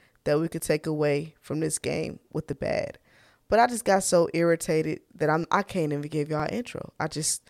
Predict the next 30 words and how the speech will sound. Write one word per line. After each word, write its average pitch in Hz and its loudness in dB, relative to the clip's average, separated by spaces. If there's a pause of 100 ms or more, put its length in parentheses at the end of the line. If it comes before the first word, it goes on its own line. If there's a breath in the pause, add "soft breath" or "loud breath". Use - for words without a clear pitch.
I - 2
just 202 -4
can't. 214 -2 (200)
I 156 -8
just 151 -10
can't. - -10
They 151 -6
done 143 -8
sucked - -2
a 160 -4
little 160 4
bit 160 0
of 151 0
energy 151 -2
out 147 0
of 143 -6
me 143 -6 (260 loud breath)
in - -2
two 247 2
games, 214 4
y'all. 147 2
<laughs> - -20 (800 loud breath)
We 294 4
only 269 8
in 240 2 (180)
game 226 6
two 247 2
of 226 6
the 214 2
season. 208 2